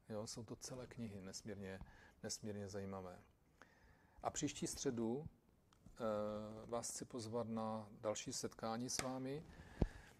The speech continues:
a to bude o Paretově pravidlu. Bude to o, o pravidlu, které vlastně, eh,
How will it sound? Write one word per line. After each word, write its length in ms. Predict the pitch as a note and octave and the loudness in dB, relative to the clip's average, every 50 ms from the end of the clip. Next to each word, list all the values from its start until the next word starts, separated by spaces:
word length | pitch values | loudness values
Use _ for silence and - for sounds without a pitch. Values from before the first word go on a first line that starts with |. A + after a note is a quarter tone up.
| - - | -6 -2
a 120 | A#2+ G#2+ | -2 0
to 140 | - - B2+ | 2 2 2
bude 300 | A#2 B2+ B2 B2+ B2+ - | 4 6 6 6 6 4
o 120 | - A#2+ | 4 2
Paretově 500 | - - C3 A#2 A#2 - C#3 C3 C3 A2 | 4 6 6 6 6 4 4 4 4 4
pravidlu. 640 | - - G#2 G2 A#2 B2 C3+ C#3 D3 D3 D3+ E3 D#3 - - - - | 4 4 2 4 4 2 4 4 4 4 4 2 -2 -6 -10 -8 -6
Bude 280 | B2 G#2+ A#2 A2+ A#2 | -2 0 2 2 2
to 260 | A#2 - - B2 A#2+ G#2+ | 2 2 2 2 2 2
o, 340 | A#2 A2+ A2 A2 A2+ A2 G2+ - - - - - - - - - - - - - - - - _ _ - - - | 4 4 4 4 4 2 -2 -6 -14 -20 -20 -20 -20 -20 -20 -20 -20 -20 -20 -20 -20 -20 -20 _ _ -16 2 4
o 100 | - A#2+ | 4 6
pravidlu, 400 | - - B2 G#2+ A#2 G#2 A2 A2 | 8 8 10 10 8 6 6 4
které 360 | - - - A#2+ A2 A2+ A2 | 2 2 2 4 4 6 4
vlastně, 640 | G#2 A2 G#2+ - - - A#2+ A2+ A2+ A2+ A2+ A2 - - - - - - - - - - - - - - - | 4 2 0 0 0 2 2 4 4 4 2 0 -2 -8 -16 -20 -20 -20 -20 -20 -20 -20 -20 -18 -18 -14 -12
eh, 40 | A3+ | -8